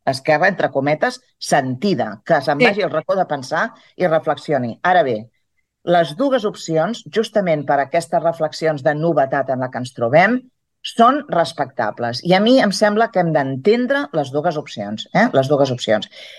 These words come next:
Speaker 2: sí.
Speaker 1: Llavors, mm, Feministes de Catalunya, en aquest sentit, que ha
Speaker 2: Mhm.
Speaker 1: deixat molt clar el seu missatge, que és, "Sense les dones no es guanyen eleccions, contra les dones no es pot governar", és
Speaker 2: Sí.
Speaker 1: respectar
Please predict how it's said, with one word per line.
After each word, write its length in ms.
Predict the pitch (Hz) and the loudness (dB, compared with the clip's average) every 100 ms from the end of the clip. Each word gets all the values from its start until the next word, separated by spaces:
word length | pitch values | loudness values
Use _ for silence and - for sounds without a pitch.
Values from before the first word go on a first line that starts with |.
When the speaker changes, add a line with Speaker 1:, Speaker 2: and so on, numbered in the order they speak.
| - - | -10 0
Speaker 2:
sí. 60 | |
Speaker 1:
Llavors, 420 | 190 208 185 - - | 4 6 4 0 -10
mm, 260 | 127 123 120 | -8 -6 0
Feministes 400 | 131 143 143 151 | 0 2 4 4
de 80 | 139 | 2
Catalunya, 420 | 139 135 160 180 | 0 2 2 2
en 60 | |
aquest 220 | 156 131 127 | 2 0 0
sentit, 560 | 127 117 - 285 - - | -4 -2 -2 -2 -4 0
que 100 | 143 | 2
ha 100 | 120 | 4
Speaker 2:
Mhm. 80 | - | 2
Speaker 1:
deixat 280 | 202 196 - | 2 0 -2
molt 280 | 160 226 226 | 0 0 0
clar 320 | 165 135 113 120 _ _ _ _ - | 0 0 -2 -10 _ _ _ _ -2
el 120 | 160 | -2
seu 200 | 156 185 | 0 0
missatge, 540 | 170 151 147 120 - 113 123 - | 0 0 2 0 0 -4 -4 2
que 120 | 175 | 2
és, 140 | 147 - | 2 0
"Sense 380 | - 180 175 160 | 2 2 4 4
les 200 | 160 160 | 4 4
dones 360 | 220 220 220 | 2 2 0
no 100 | 196 | -2
es 80 | 180 | -2
guanyen 340 | 180 175 170 165 | 0 0 0 0
eleccions, 720 | 147 143 - 120 113 113 _ _ _ _ | 0 -2 -6 -6 -6 -10 _ _ _ _
contra 380 | 196 185 170 170 | 4 4 6 6
les 220 | 165 160 | 6 6
dones 380 | 208 196 151 139 | 4 4 0 -4
no 160 | 143 127 | -4 -4
es 100 | 127 | -2
pot 240 | 127 120 | -4 -4
governar", 640 | 120 113 - 156 240 262 - _ | -4 -4 -2 2 0 -2 -14 _
és 160 | 220 240 | 0 2
Speaker 2:
Sí. 100 | 190 | 0
Speaker 1:
respectar 960 | 175 160 160 - 143 143 - 226 277 | 0 4 2 2 -2 -2 2 2 2